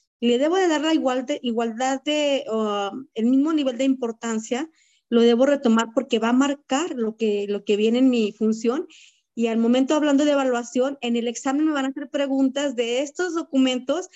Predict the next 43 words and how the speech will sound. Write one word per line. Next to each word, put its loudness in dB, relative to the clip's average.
pero 2
me 4
los 6
van 2
a -2
poner 2
como 4
una 0
traducción -2
de 0
lo -2
que -2
puedo -2
ver -2
yo 0
en 2
la -2
práctica -6
y -4
tengo 0
que -2
entender 2
y 0
darle -2
sentido -2
a -4
estas -2
lecturas -2
de -2
estos -8
documentos. -6
Me -4
parece 4
muy 8
importante, 2
muy 6
clara 2
esa -2
forma 0
de, 0
de -8
hacerlo -2
ver, -2